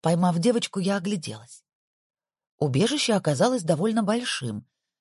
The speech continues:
Просторное помещение, чей потолок поддерживали мощные каменные колонны. В одном углу сбились служанки.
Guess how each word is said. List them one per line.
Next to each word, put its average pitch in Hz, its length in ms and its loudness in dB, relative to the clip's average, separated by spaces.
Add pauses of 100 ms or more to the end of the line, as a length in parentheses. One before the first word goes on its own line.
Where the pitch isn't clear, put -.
(140)
Просторное 175 640 2
помещение, 151 800 0
чей 127 220 -2
потолок 170 420 0
поддерживали 151 600 0
мощные 147 480 -2
каменные 147 500 0
колонны. 113 560 -6 (600)
В 147 100 2
одном 220 340 2
углу 131 320 -2
сбились 220 380 -2
служанки. 143 720 -4